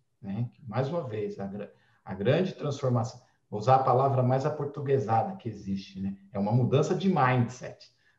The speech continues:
né, quer dizer, que não é só você pegar e falar assim, "Ah, da mesma forma que eu me comporto dentro das redes sociais, que talvez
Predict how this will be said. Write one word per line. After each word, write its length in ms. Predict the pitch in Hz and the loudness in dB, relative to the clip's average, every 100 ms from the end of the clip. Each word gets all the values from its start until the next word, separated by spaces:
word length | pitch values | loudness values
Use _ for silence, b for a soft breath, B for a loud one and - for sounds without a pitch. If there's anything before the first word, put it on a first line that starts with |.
| 104 | _
né, 260 | 110 113 107 | -6 -6 -6
quer 100 | 98 | -6
dizer, 240 | 92 - b b | -8 -14 b b
que 120 | - | -8
não 280 | 104 123 139 | -2 2 4
é 180 | 135 147 | 6 4
só 540 | - - 113 151 - | 2 0 4 4 4
você 240 | 98 - 104 | -2 -6 -6
pegar 360 | - 101 120 | -4 0 0
e 20 | 123 | 0
falar 120 | 113 | -2
assim, 120 | 113 | 0
"Ah, 400 | 131 110 98 113 | 2 2 0 -4
da 120 | - 113 | -2 0
mesma 240 | 120 139 | 2 0
forma 280 | 123 120 117 | 2 2 4
que 80 | 127 | 4
eu 40 | |
me 160 | 120 120 | 4 4
comporto 840 | 120 113 - 117 113 98 - 98 | 2 0 2 4 4 4 0 -8
dentro 400 | 92 120 123 - | 2 4 4 0
das 180 | 127 - | -4 -2
redes 280 | 101 98 | -4 -4
sociais, 640 | 95 - - 113 135 104 - | -8 -12 -4 2 4 2 -2
que 160 | - | -8
talvez 580 | - 101 98 123 120 - | -4 -2 4 4 4 -2